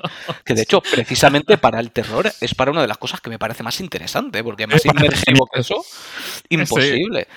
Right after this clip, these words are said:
Speaker 1: Pero, pero no, yo creo que aún le queda mucho. Espero que por lo menos esta generación saquen más juegos que, que la anterior, porque yo la anterior, sinceramente, no creo que mereciera mucho la pena tener las V R de,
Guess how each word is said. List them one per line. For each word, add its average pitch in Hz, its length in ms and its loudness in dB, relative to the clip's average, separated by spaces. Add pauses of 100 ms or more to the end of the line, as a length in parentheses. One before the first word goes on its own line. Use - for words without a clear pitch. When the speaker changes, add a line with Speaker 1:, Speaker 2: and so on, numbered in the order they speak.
(420)
Speaker 1:
Pero, 123 680 6
pero 90 160 -2
no, 90 200 -10
yo 78 140 -12
creo 95 200 -8
que 101 80 -8
aún 104 480 -10
le 104 160 -6
queda 107 180 -8
mucho. - 380 -16 (200)
Espero 143 440 0
que 180 140 0
por 143 100 -4
lo 123 80 -4
menos 139 180 -8
esta 156 160 -6
generación 131 640 -4 (140)
saquen 135 420 -2
más 123 220 -6
juegos 131 380 -6
que, 87 720 -10 (180)
que 90 80 -14
la 90 80 -16
anterior, - 420 -20 (100)
porque 104 300 -10
yo 107 100 -10
la 110 100 -8
anterior, 113 400 -10 (100)
sinceramente, 113 520 -8
no 110 120 -10
creo 110 120 -16
que 113 60 -14
mereciera 104 320 -10
mucho 101 200 -14
la 90 100 -2
pena 101 200 -8
tener 98 360 -10 (220)
las - 260 -14
V 92 180 -10
R 95 260 -12
de, 82 360 -10